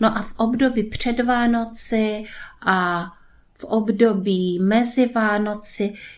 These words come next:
je skutečně hodně komunikace a hodně cestování.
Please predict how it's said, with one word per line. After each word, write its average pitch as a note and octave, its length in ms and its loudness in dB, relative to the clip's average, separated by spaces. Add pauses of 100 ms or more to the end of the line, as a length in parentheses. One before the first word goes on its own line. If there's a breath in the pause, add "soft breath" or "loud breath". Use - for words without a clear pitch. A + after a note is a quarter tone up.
je B3 200 6
skutečně C4 960 2
hodně B3+ 540 4
komunikace A3 920 2
a - 140 -6
hodně G#3+ 440 0
cestování. F3+ 1040 0